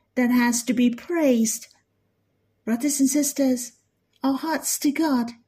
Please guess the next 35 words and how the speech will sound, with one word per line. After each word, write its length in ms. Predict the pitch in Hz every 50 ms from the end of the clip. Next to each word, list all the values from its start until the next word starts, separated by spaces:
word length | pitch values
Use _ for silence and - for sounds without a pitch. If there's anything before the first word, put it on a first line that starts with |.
| _ _ _ _ _ _ _ - -
our 120 | 208 202
love 260 | 202 226 233 226 - -
to 120 | 254 240
the 100 | 233 226
Lord, 440 | 226 254 269 254 233 226 220 220 - - _ _ _ _ _ _ _ _ _ -
our 120 | 294 311
trust 380 | 294 - - 349 339 320 - -
in 140 | 311 302 277
Him, 560 | 302 370 381 339 254 226 226 233 233 233 - _ _ _ _ _ - - _ _ -
the 120 | 240 233
Lord 480 | 226 233 269 269 247 226 226 220 - -
will 160 | 233 269 269
not 260 | 254 277 285 277 -
forget 680 | - 285 277 - 277 285 247 - - - - - - - - _ - -
even 460 | 226 220 220 214 208 202 202 - - -
every 320 | 220 220 208 190 208 208
single 440 | 190 - - - 233 208 190 196 185
bit. 440 | 165 185 175 135 - - - - - - _ _ _ _ _ _ _ _ _ _ _ _ _ _ _ _ 285
On 80 | 294
the 140 | 294 294 302
other 180 | 302 302 294 294
hand, 520 | 285 320 330 302 262 233 240 247 247 240 _ _ _ _ _ -
as 160 | 240 226 226
I 100 | 240 233
have 180 | 233 226 220 -
mentioned, 720 | 214 220 220 208 202 - - 202 196 196 196 196 196 - _ _ _ - _ -
the 100 | - 277
navel 560 | 269 285 285 269 262 214 220 233 233 240 240
is 220 | 240 247 254 - -
like 240 | 294 294 285 285 294
a 60 | 277
scar, 600 | - - - - 339 339 294 240 220 208 220 - - _ _ _ _ _ _ _ _ _ _ _ _ _ _ _ _ -
but 160 | 247 240 226
it 120 | 240 233 226
said 380 | - - 277 277 269 262 262